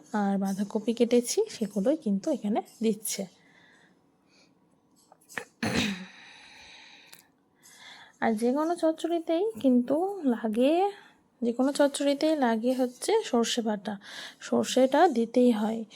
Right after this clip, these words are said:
তাই না? তোমরা কীভাবে রান্না করো সেটা আমি শেয়ার করো, তোমরা কীভাবে রান্না করো সেটা কিন্তু শেয়ার করো আমাদের সাথে। তো যাই হোক, এই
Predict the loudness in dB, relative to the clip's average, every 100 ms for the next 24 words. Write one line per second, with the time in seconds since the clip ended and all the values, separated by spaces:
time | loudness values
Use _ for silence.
0 | -16 -2 0 2 0 -4 -18 -20 _ -2
1 | 0 2 2 2 2 2 2 4 4 2
2 | 2 2 2 2 2 2 0 0 0 -4
3 | _ _ _ -2 0 2 4 4 2 2
4 | 2 2 2 2 2 2 2 0 0 0
5 | 0 -2 -2 0 0 -2 -6 -8 -10 -10
6 | -18 -18 -18 -18 -18 -20 _ _ 2 4
7 | 4 2 0 2 4